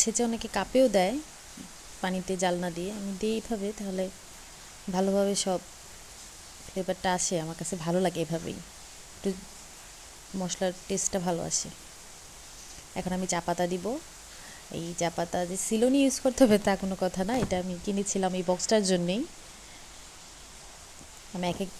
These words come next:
সময় এক এক ধরনের চা পাতা ইউজ করি, সেটা ভালো লাগে দেখ-, মানে ইউজ করতে, কোনটা কীরকম টেস্ট করতে। তো এটা, এই বক্সটা মূলত কেনা হয়েছিল, এই বক্সটার জন্যই চা পাতাটা কেনা হয়েছিল। এখন আমি চা পাতা দিয়ে দিলাম, অনেক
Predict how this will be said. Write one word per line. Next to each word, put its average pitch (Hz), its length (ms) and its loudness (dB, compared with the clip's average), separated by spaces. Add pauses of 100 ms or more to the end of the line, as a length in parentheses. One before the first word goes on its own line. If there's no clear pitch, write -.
(140)
সময় 196 200 4 (100)
এক - 100 -6
এক 208 100 2 (840)
ধরনের 185 320 4
চা 175 140 4
পাতা 175 180 2
ইউজ 175 260 -2 (120)
করি, 175 200 -2 (180)
সেটা 170 200 -2 (220)
ভালো 208 220 6
লাগে 170 200 2 (280)
দেখ-, - 320 -6
মানে 160 140 -4 (120)
ইউজ 175 160 -2 (100)
করতে, 160 220 -4 (100)
কোনটা 165 200 -2
কীরকম 165 360 -4 (100)
টেস্ট 170 280 -4
করতে। - 280 -10 (840)
তো - 60 -4 (100)
এটা, 170 160 -2 (140)
এই 180 140 0
বক্সটা 180 300 2
মূলত 208 200 0 (100)
কেনা 233 180 4
হয়েছিল, 226 340 2 (160)
এই 220 40 4 (360)
বক্সটার 233 420 6
জন্যই 160 320 2
চা 156 120 0
পাতাটা 147 360 -6
কেনা 160 220 -2
হয়েছিল। 160 320 -4
এখন 185 160 -4
আমি 185 180 -2
চা 185 120 0
পাতা 175 240 -2
দিয়ে 190 160 0
দিলাম, 202 200 0 (580)
অনেক 202 140 0